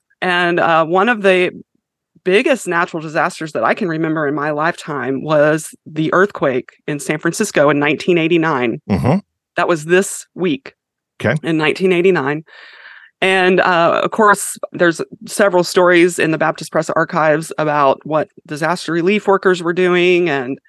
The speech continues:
Speaker 1: um, of course, dis-, disaster relief had to look very different because they couldn't even get in.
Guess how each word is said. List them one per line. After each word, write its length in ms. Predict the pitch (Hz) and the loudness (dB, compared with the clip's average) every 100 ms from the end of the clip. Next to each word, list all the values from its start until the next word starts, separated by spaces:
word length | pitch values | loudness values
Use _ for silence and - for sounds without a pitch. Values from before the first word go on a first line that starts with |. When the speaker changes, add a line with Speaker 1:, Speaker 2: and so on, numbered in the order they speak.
| _ - _ | _ -20 _
Speaker 1:
um, 360 | 156 139 139 135 - | -8 -6 -4 -4 -8
of 60 | |
course, 240 | - 175 - | -2 -2 0
dis-, 180 | 165 - | -6 -6
disaster 420 | 143 151 170 175 170 | -8 -2 -2 0 0
relief 320 | 165 180 - | 2 0 -2
had 240 | 156 151 | -6 -6
to 60 | 139 | -2
look 220 | 160 160 | -4 -2
very 260 | 151 165 151 | 0 0 0
different 580 | 143 151 226 262 - - - | -4 0 0 0 -4 -12 -8
because 240 | 170 170 | -4 -2
they 100 | 170 | -2
couldn't 240 | 147 175 | 0 0
even 240 | 170 135 127 | 0 -2 -4
get 260 | 156 160 - | 0 -2 -2
in. 380 | 160 156 175 240 | -4 0 2 0